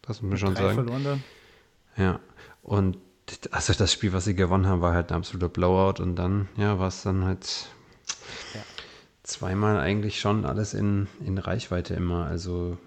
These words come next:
Speaker 1: mit drei zu verlieren, ich meine mit vierzehn, klar, in Spiel zwei, das war dann wahrscheinlich auch noch, das ist was, dieser klassische Nackenschlag, den sie da kassiert haben in Spiel eins und dann war es schwierig, in Spiel zwei zurückzukommen.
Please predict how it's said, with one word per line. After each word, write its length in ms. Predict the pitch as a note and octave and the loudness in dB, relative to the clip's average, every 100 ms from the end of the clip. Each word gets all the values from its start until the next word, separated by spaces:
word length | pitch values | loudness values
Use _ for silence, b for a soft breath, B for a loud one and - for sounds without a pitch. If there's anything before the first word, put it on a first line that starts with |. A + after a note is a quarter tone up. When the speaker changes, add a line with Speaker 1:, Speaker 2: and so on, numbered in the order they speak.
| - - | -18 -12
Speaker 1:
mit 380 | F#2 F#2+ G2 - | -8 -6 -6 -4
drei 260 | F2+ F2+ | -4 -4
zu 140 | F2+ G2+ | -4 -4
verlieren, 240 | G#2+ G2 | -2 0
ich 60 | F#2 | 0
meine 180 | F2+ | 0
mit 120 | F2+ - | 0 -2
vierzehn, 520 | - F#2 - G2 F#2 | -4 -4 -4 -6 -6
klar, 260 | - F#2 | -4 -2
in 80 | F2+ | -4
Spiel 220 | F#2 - | -6 -8
zwei, 340 | - - F2+ F#2 | -8 -4 -2 -2
das 380 | F2+ - - - | -4 -8 -14 -8
war 100 | - | -2
dann 160 | F#2 F#2 | 0 0
wahrscheinlich 380 | F#2 - F#2 F#2 | 0 -2 -2 0
auch 80 | F#2 | -2
noch, 180 | F#2 | -2
das 240 | - F#2+ - | -6 -10 -8
ist 80 | F#2+ | -6
was, 160 | E2+ | -6
dieser 260 | - F2 G2 | -4 -4 -4
klassische 640 | - F#2 F#2 E2+ F2+ F2 B B B B B B - | -2 -4 -2 0 0 0 B B B B B B -6
Nackenschlag, 640 | F#2 F2+ - F#2+ F#2+ F2+ | -4 -2 -2 0 0 0
den 140 | G2+ | 0
sie 80 | F#2 | 0
da 100 | F2+ | 0
kassiert 360 | F2+ F2 - G2 | -2 -4 -4 -2
haben 100 | F#2 | 0
in 80 | F2+ | -2
Spiel 240 | - F#2 | -4 -4
eins 380 | E2+ G2 G2 - | 0 0 -2 -4
und 120 | F#2 | -4
dann 200 | F2+ F2+ | -4 -2
war 80 | F#2 | -4
es 80 | F2+ | -4
schwierig, 400 | - G2 F#2 G#2 | -4 -4 -2 -4
in 100 | G2 | -6
Spiel 220 | - F#2+ | -6 -8
zwei 220 | - G2 | -6 -6
zurückzukommen. 640 | - G2+ - G#2 A2 A2 | -6 -8 -8 -6 -4 -4